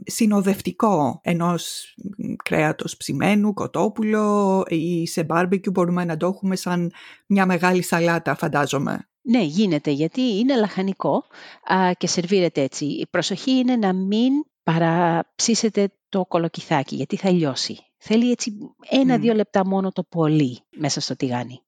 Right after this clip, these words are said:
Speaker 1: Άτζελα, να ρωτήσω τώρα κάτι άλλο σχετικά με το σκόρδο, γιατί σε πολλούς δεν αρέσει το σκόρδο. Μπορούμε να το αφαιρέσουμε τελείως ή να το αντικαταστήσουμε με κάτι άλλο;
Speaker 2: Ναι, μπορείτε. Μπορείτε να βάλετε, άμα θέλετε, φρέσκο κρεμμυδάκι.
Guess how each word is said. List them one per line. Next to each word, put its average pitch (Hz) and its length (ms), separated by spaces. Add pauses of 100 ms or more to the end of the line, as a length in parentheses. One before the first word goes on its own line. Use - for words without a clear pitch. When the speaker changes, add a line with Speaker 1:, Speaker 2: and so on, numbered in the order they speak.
(140)
Speaker 1:
Άτζελα, 254 540
να 220 140
ρωτήσω 226 300
τώρα 208 200
κάτι 202 280
άλλο 202 160
σχετικά 208 400
με 220 100
το - 100
σκόρδο, - 600
γιατί 185 400
σε - 480
πολλούς 175 560
δεν 180 220
αρέσει 160 340
το 156 100
σκόρδο. 180 760
Μπορούμε 190 420
να 180 200
το 175 320
αφαιρέσουμε 180 520
τελείως 202 480
ή 214 60
να 208 180
το 196 160
αντικαταστήσουμε 190 760
με 196 80
κάτι 202 300
άλλο; 220 400 (160)
Speaker 2:
Ναι, 214 180
μπορείτε. 175 420
Μπορείτε 180 340
να 180 120
βάλετε, 180 400
άμα 160 180
θέλετε, 160 720
φρέσκο - 400
κρεμμυδάκι. 156 720